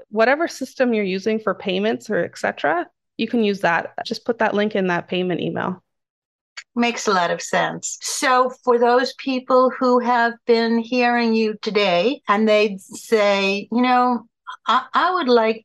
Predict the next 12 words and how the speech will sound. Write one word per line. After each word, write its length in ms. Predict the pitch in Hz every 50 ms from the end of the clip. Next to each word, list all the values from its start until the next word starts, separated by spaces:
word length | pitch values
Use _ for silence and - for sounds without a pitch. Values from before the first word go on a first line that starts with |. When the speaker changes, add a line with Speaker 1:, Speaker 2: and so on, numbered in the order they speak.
| -
Speaker 2:
to 280 | - 240 226 220 220 214
hear 680 | 208 - 240 233 226 214 208 202 202 202 202 196 - - _ -
more 360 | 208 208 208 208 208 196 196
from 280 | 190 - - 196 202 190
Jessica. 680 | - 202 185 180 180 - - - - 185 185 185 190 185 -
I 200 | 214 202 202 208
would 180 | 214 208 208
like 360 | 214 202 202 196 196 - - - - -
to, 600 | - 233 220 208 208 202 202 208 208 214 202 220 - _ _ _ _ _ _ _ _ _ _ _ _ -
you 80 | 220
know, 540 | 214 202 196 196 214 226 226 226 214 196 - _ _ _
have, 340 | - - - - 320 - 185